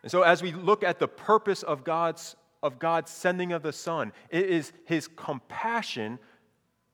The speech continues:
his love towards those who are broken and hurting, those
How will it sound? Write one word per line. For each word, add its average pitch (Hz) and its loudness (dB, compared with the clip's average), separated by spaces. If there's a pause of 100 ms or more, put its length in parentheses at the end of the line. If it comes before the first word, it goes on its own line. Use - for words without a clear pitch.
(600)
his 151 -2
love 143 4 (760)
towards 156 -2
those 185 4
who 170 -2
are 151 4
broken 127 -2 (960)
and 113 -8
hurting, 123 -4 (760)
those 170 4